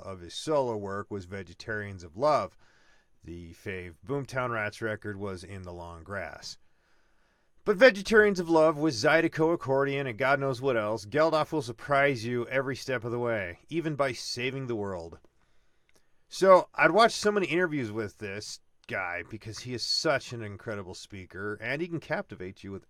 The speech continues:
anything that he talks about. In one interview, he talked about how since Live Aid,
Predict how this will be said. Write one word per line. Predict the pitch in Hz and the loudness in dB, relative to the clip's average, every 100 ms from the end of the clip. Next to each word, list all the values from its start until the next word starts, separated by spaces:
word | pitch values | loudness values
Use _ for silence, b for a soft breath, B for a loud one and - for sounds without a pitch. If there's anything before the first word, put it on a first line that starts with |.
| - | -6
anything | 143 147 117 98 92 | -6 -6 -10 -12 -14
that | 87 | -14
he | 90 | -12
talks | 101 92 90 | -10 -12 -12
about. | 85 78 - b b b b b b - | -16 -18 -20 b b b b b b -10
In | 135 | 2
one | 190 202 | 4 6
interview, | 180 170 143 151 160 | 6 4 2 0 0
he | 147 | -2
talked | - 143 139 143 | 0 2 2 2
about | 131 131 | 0 0
how | 123 120 | 2 0
since | 117 127 101 | -2 -8 -8
Live | 107 120 120 117 | -4 0 0 0
Aid, | 117 117 113 113 120 | -2 -2 -2 -4 -6